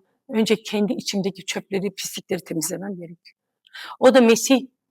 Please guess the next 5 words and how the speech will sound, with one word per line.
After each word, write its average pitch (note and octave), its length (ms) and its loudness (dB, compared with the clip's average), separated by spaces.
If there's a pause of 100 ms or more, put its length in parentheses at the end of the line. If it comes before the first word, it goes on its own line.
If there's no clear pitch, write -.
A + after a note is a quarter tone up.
(580)
ruh A3+ 300 6
olan G3+ 340 4
Mesih F#3+ 380 -2
sayesinde D#3+ 600 -6
mümkündür. D#3+ 600 -14